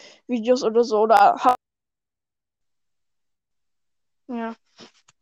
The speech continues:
Speaker 1: Ich hab
Speaker 2: Alle
Speaker 1: halt
Speaker 2: reagieren auch immer auf den Brawl Talk.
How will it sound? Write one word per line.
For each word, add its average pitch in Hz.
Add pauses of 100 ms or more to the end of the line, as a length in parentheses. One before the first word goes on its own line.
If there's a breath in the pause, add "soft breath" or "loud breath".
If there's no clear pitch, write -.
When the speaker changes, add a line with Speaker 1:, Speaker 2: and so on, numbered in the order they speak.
(760 soft breath)
Speaker 1:
Ich 233
hab 269
Speaker 2:
Alle 285
Speaker 1:
halt 285
Speaker 2:
reagieren 285
auch 285
immer 285
auf 269
den 262
Brawl 240
Talk. 226